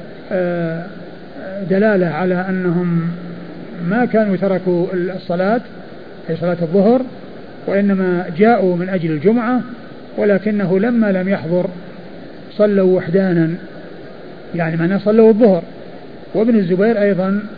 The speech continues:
ال-، ال-، ال-، الظاهر المتبادر أنه صلى الظهر، وليس معنى ذلك أن الجمعة، أن ال-، أن، أن،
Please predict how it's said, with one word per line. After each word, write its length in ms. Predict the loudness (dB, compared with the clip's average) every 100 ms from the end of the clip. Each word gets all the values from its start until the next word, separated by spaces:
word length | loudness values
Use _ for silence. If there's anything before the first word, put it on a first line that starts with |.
| -14 -14 -8
ال-، 160 | -6 -4
ال-، 400 | -4 -4 -4 -4
ال-، 240 | -4 -4
الظاهر 380 | -2 4 4 4
المتبادر 640 | 0 0 0 2 2 2
أنه 240 | 2 4 4
صلى 220 | 4 4
الظهر، 340 | 6 6 4 0 -12 -18 -18 -18 -18 -18 -14 -4
وليس 300 | 6 6 6
معنى 300 | 2 2 4
ذلك 340 | 4 4 4
أن 260 | 2 0 0
الجمعة، 580 | 0 0 0 0 -2 -2
أن 140 | -4
ال-، 160 | -4 -4
أن، 200 | -6 -4
أن، 160 | -4